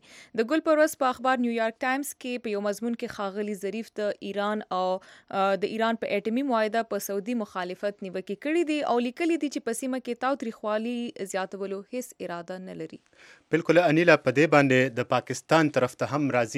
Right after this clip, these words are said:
Speaker 2: آ، د سعودي عرب مشران راغلي وو، چارواکو په اسلام آباد کې د پاکستاني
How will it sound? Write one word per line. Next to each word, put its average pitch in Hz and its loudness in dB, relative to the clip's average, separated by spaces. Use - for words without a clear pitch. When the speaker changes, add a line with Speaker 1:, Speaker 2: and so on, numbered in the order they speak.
Speaker 2:
آ، 117 0
د 110 -2
سعودي 113 -6
عرب 120 2
مشران 123 -2
راغلي 123 -2
وو، 120 -2
چارواکو 120 -2
په 117 -10
اسلام 107 -6
آباد 139 -2
کې - -10
د 113 -6
پاکستاني 113 -6